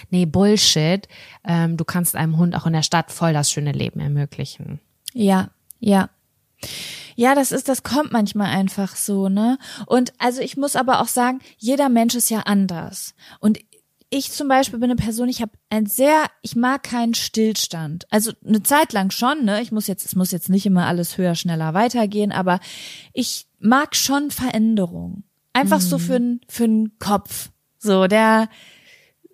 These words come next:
Speaker 2: weiß ich nicht, ich mag die Gefühle, die damit kommen, so, ne? Und, ähm, ich war aber auch schon in Situationen in meinem Leben,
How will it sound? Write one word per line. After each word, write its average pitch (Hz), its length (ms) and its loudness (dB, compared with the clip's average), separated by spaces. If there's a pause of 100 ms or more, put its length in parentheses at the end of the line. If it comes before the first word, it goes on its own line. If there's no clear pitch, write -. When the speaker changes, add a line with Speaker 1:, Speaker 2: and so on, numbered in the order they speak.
(680)
Speaker 2:
weiß 294 260 4
ich 202 100 -2
nicht, 190 240 -2
ich 214 180 -8
mag 302 220 0
die 254 120 -4
Gefühle, 214 400 2
die 175 140 -2
damit 156 320 -2
kommen, 151 440 -6
so, 151 220 -6
ne? 233 240 0 (520)
Und, 233 420 2
ähm, 220 600 2
ich - 140 -8
war 247 240 4
aber 233 240 0
auch 254 140 -2
schon 240 360 -6 (220)
in 208 140 -2
Situationen 214 720 -2
in 254 140 -2
meinem 240 260 2
Leben, 233 380 2